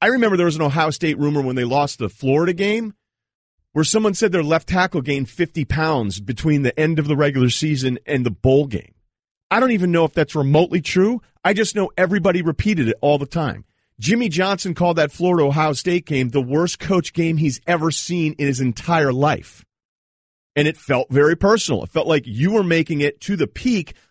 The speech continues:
losing the title game, and everybody was making fun of you. And they were, and then they moved on.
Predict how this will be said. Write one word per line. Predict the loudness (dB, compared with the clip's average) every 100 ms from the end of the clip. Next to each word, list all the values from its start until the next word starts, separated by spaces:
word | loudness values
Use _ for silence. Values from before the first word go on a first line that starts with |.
| -6
losing | 0 2 2 0
the | 0
title | 0 0 0
game, | 0 -2 -4 -8 _
and | -6 -4
everybody | 0 2 4 4 4
was | 2 2
making | 0 0 0
fun | 0 0
of | -4
you. | -12 _ _ _ _ _ _ _
And | 0 4
they | 4
were, | 6 4 2 -4 -2
and | 2
then | 2 2
they | 4
moved | 4 4 0
on. | -2